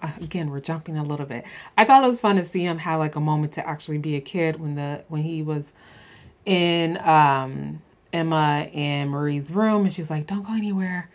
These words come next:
I'm getting you food. Like, no one can see you." And you can kinda see from her perspective, like,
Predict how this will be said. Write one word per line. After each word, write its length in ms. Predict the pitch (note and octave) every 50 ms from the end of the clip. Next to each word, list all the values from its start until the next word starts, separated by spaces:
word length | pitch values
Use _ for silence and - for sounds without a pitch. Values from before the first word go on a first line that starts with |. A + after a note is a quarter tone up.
| _ - - _
I'm 120 | - E3+ D#3+
getting 180 | F3+ F#3 F#3
you 140 | F3+ F3 F3
food. 340 | - G#3+ G#3 G3+ G3 F#3+ F3+
Like, 120 | E3 D#3 D#3+
no 120 | E3+ E3+
one 120 | E3 D#3+
can 120 | D3+ D#3 C#3+
see 300 | - - A3 G#3 G#3 G#3
you." 260 | G#3 G3+ G3+ G3+ G3+ - - - - _ -
And 80 | A3 C4+
you 100 | D#4 D4
can 100 | D4 C#4+
kinda 160 | C#4+ B3+ B3
see 100 | A#3+ A3+
from 160 | F#3+ F#3+ F#3
her 140 | F#3+ F#3+ F#3+
perspective, 580 | F#3+ - G3 E3 - - E3 E3 - F3 D#3+ -
like, 340 | D#3+ C#3+ C#3 C3+ C3+ C3+